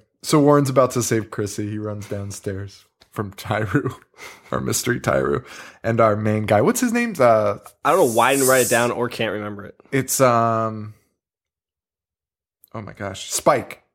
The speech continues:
Speaker 2: Okay.
Speaker 1: It's, like, the easiest name.
Speaker 2: Easiest punk name ever.
Speaker 1: Absolutely. Like, <sighs> oh my gosh. Um, so S-,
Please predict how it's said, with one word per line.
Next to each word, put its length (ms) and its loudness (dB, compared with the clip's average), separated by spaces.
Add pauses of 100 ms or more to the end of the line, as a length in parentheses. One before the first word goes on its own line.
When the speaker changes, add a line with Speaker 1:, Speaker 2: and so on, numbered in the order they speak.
(300)
Speaker 2:
Okay. 160 -6
Speaker 1:
It's, 120 -2
like, 100 2
the 80 -8
easiest 400 -4
name. 100 0
Speaker 2:
Easiest 360 2
punk 260 -2
name 180 -2
ever. 380 -10
Speaker 1:
Absolutely. 760 -4
Like, 460 -6
<sighs> 80 -20
oh 160 -6 (680)
my 260 -20
gosh. 340 -20 (680)
Um, 540 0 (1000)
so 220 0
S-, 280 -6